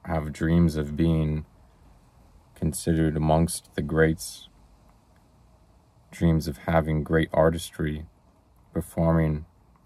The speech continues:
as a great artist, it's hard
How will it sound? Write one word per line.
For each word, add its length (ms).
as 160
a 40
great 260
artist, 600
it's 220
hard 600